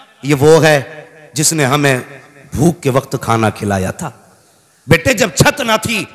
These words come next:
हम पानी में भीग रहे थे, तब इसने हमें छत दी थी।" तो लायक औलाद की जिम्मेदारी होती है पूरी जिंदगी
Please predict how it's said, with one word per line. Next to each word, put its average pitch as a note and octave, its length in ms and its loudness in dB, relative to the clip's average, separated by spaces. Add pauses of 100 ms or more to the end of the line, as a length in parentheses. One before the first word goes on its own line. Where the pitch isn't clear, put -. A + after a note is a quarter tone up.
(480)
हम E3 120 -6
पानी G#3 340 0
में G#3 160 -4
भीग A3 320 2
रहे G3+ 240 2
थे, F#3+ 220 -4 (360)
तब F#3+ 120 0
इसने - 380 2
हमें F#3 260 2
छत B3 300 -2
दी F3+ 200 -4
थी।" - 520 -12 (1160)
तो C#3 60 -2
लायक C3 460 2 (100)
औलाद C#3 500 0
की C#3+ 80 -8
जिम्मेदारी C#3+ 600 0
होती D#3+ 280 0
है G3+ 80 0
पूरी E3 280 0
जिंदगी D#3+ 540 0